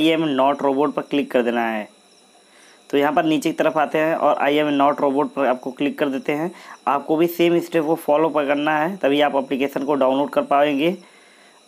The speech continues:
I am not robot। उसके बाद आपको यहाँ पर देखिए बीस सेकंड का wait करना पड़ेगा, तो हम यहाँ से wait कर लेते हैं और यहाँ पर देखिए timer चलता है,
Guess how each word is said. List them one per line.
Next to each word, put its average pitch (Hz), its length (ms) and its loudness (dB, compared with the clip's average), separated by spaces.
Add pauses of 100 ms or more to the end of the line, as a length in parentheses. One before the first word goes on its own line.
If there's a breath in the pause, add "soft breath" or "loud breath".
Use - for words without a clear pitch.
I 127 100 0
am 143 140 2
not 147 200 2
robot। 151 280 -2
उसके - 240 0
बाद 170 220 4
आपको 156 320 0
यहाँ 147 240 0
पर 151 120 0
देखिए 143 240 0
बीस 147 320 -2
सेकंड 143 240 -2
का 151 80 2
wait 135 240 2
करना 123 260 0
पड़ेगा, 117 280 0
तो 127 140 0
हम 143 200 -2
यहाँ 143 220 0
से 147 80 0
wait 135 240 2
कर 139 160 0
लेते 131 240 -2
हैं 147 120 2
और 131 240 0
यहाँ 135 160 -2
पर 135 120 0
देखिए 131 260 -2
timer 131 360 0
चलता 131 360 -2
है, 147 160 0